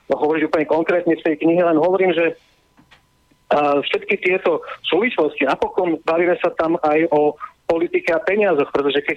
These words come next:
chceš vedieť, ako vlastne funguje ten svet, musíš vedieť, kam tečú peniaze, to sú takisto známe tézy, ale my tam máme presne, akým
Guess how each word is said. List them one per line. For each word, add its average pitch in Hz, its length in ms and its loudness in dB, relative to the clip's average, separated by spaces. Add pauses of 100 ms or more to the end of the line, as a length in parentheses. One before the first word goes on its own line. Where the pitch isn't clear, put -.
chceš 156 160 -2
vedieť, 156 340 0
ako 151 220 0
vlastne 160 320 0 (340)
funguje 170 380 0
ten 165 160 2
svet, 170 160 0
musíš 160 320 0
vedieť, 151 400 0
kam 160 160 0
tečú 160 240 -4
peniaze, 160 400 0
to 156 100 -2
sú - 140 -4
takisto 170 400 -4
známe 165 320 0
tézy, 165 320 0
ale 170 180 2
my 170 220 0
tam 214 160 0
máme 214 240 2
presne, 220 560 0 (240)
akým 214 320 -2